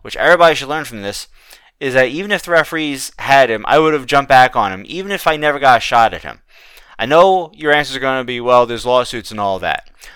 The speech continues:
The W W E would have covered the lawsuit. Seth never would have got to him. If you're a heel, you never admit defeat.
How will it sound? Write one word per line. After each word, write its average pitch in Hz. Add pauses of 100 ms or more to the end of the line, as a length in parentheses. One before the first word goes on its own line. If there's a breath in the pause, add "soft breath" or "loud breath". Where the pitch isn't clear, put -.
(140 loud breath)
The 113
W 156
W 160
E 165
would 151
have 120
covered 123
the 113
lawsuit. 104 (300)
Seth -
never 180
would 143
have 120
got 101
to 85
him. - (640)
If 117
you're 170
a 214
heel, 151
you 117
never 139
admit 123
defeat. -